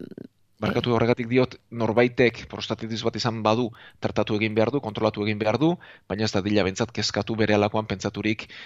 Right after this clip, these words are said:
Speaker 1: eh, hemendik bi hilabetera minbizi bat izango duenik.
Speaker 2: Baina egin behar du minbiziaren, eh, zainketa, eh, ez dakit, bereziago bat, estuago
Speaker 1: Hau da,
Speaker 2: bat?
Speaker 1: prostatitis bat izan duenak ez, ba,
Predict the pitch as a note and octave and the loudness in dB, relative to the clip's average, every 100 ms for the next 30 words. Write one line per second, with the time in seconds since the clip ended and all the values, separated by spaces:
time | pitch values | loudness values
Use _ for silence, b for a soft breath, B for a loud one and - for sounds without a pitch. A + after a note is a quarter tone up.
0 | B - E2+ G#2 G#2+ A#2 A2 G#2+ G2 G#2+ | B -2 -2 0 0 2 4 4 4 0
1 | G#2 F#2+ G#2 - D#2 - C#2 C#2+ G#1+ C#3+ | -2 -4 -6 -4 -4 -6 -8 -10 -10 -12
2 | - - D#3+ F3 F3 D#3+ F3+ F3+ F3+ G3 | -14 -14 -6 -2 0 0 0 0 -2 -2
3 | F#3 E3 F3 - F3 F3+ F3+ - - E3 | -2 -2 -2 -4 -2 -2 -4 -8 -6 -4
4 | E3 - F#3 G3 F#3+ F#3 G3 G3 G3 G3 | -6 -4 -2 0 0 0 2 4 4 0
5 | B B B B B B B - F#3+ F#3 | B B B B B B B -6 -2 0
6 | F3 F3+ F3 F#3 F#3 D#3 E3+ F3 F#3 A3 | 0 0 -2 -8 -6 -2 2 2 2 0
7 | F#3+ G3 G#3+ G#3+ G3 F3+ - G#3+ G3 G#3 | 4 8 10 8 4 0 4 4 6 8
8 | A3+ G#3+ - - - _ _ _ - A#2+ | 8 8 2 -18 -20 _ _ _ -4 2
9 | C#3 D3 D3+ C#3+ C3 C3+ A#2+ B2+ B2 A#2 | 4 4 2 2 2 2 0 -2 -2 -2
10 | A2 E3 A3 - - _ _ _ _ _ | -2 -2 0 -2 -4 _ _ _ _ _
11 | _ - - | _ -12 -12